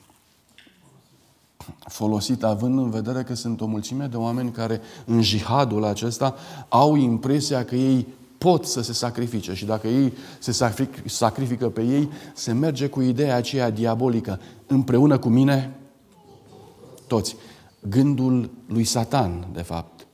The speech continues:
pentru că el a mers pe gând, pe, pe ideea asta. "Dacă o să cad eu, să cadă cu mine cât mai, cât mai mulți. Răul să fie cât mai mare."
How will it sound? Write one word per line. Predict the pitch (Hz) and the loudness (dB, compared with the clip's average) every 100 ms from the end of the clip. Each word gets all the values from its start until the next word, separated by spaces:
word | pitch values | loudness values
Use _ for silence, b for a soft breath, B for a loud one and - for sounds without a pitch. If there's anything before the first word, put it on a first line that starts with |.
| _ _ _ | _ _ _
pentru | - 104 104 | -4 -4 -2
că | 104 | 2
el | 127 127 | 4 4
a | |
mers | 92 90 - | 2 -2 -4
pe | 92 | -6
gând, | 95 92 | -4 -6
pe, | 95 | -4
pe | 92 101 | -4 -2
ideea | 98 98 95 | -2 -2 -2
asta. | 87 - 76 85 b b b b b | -4 -6 -8 -10 b b b b b
"Dacă | 104 110 107 110 - - - | -2 0 2 0 -2 -14 -6
o | 104 | -2
să | 127 | 0
cad | 107 127 117 | 4 2 4
eu, | 139 139 127 B | 4 4 0 B
să | - - | -8 -6
cadă | 117 143 127 | 2 2 4
cu | 127 | 4
mine | 143 135 | 4 4
cât | 123 131 | 2 2
mai, | 127 127 110 - - - - - - - - _ _ | 4 4 2 -4 -18 -20 -20 -20 -20 -20 -20 _ _
cât | 120 | 0
mai | 113 113 | 4 4
mulți. | 107 90 - - - - | 4 0 -6 -12 -16 -8
Răul | 107 135 135 123 | 2 6 6 4
să | - 113 | 2 0
fie | 131 113 | 0 0
cât | 110 | -2
mai | 110 | -2
mare." | 101 87 80 | -2 -4 -8